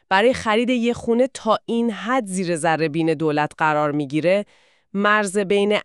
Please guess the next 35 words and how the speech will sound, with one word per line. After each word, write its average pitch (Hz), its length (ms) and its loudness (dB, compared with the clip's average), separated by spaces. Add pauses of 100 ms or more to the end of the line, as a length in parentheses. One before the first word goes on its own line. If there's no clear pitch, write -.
امنیت 196 580 0
ملی 208 680 0
و 185 100 -4
حریم 165 440 0
خصوصی 175 560 -8
کجاست؟ 131 580 -4 (500)
آیا 220 280 4
با 196 240 2
این 226 200 2
روند 180 540 2 (120)
تو - 140 -2
آینده 180 720 2
اصلاً 202 380 -2
چیزی 247 420 -2
به 226 120 2
نام 220 200 0
خرید 185 360 0
و 185 40 -2
فروش 180 360 -4
خصوصی 180 560 -4
ملک 165 300 2
وجود 170 320 -4
خواهد 156 460 -2
داشت 156 380 -2 (380)
یا 240 160 4
دولت 240 400 4
همیشه 220 420 0
یه 254 160 2
شخص 233 360 0
ثالث 208 600 0
خاموش 233 680 2
تو - 80 -4
اتاق 165 300 0
نشیمن 156 520 0
شماست؟ - 720 -4